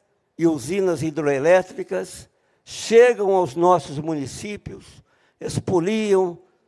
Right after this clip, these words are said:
degradam os nossos municípios,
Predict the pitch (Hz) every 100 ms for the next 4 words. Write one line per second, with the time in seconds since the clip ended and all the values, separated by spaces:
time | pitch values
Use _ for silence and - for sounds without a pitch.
0 | _ _ _ _ _ 135 185 151 185 233
1 | 220 190 180 123 170 180 165 143 156 160
2 | 143 - 214 214 - 196 - -